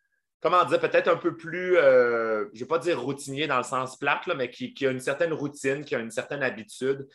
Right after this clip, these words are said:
qui sont plus fréquents, donc, euh, qui, qui roulent un peu plus, euh, fréquemment, contrairement à des événements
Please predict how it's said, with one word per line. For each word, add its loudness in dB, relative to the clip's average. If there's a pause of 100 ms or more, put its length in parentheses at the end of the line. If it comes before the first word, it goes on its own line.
(140)
qui -20
sont 0
plus -8
fréquents, -2
donc, -2
euh, 0
qui, -10
qui -6
roulent 2
un 2
peu -8
plus, -4
euh, 0
fréquemment, -4 (640)
contrairement 2
à 2
des -2
événements 0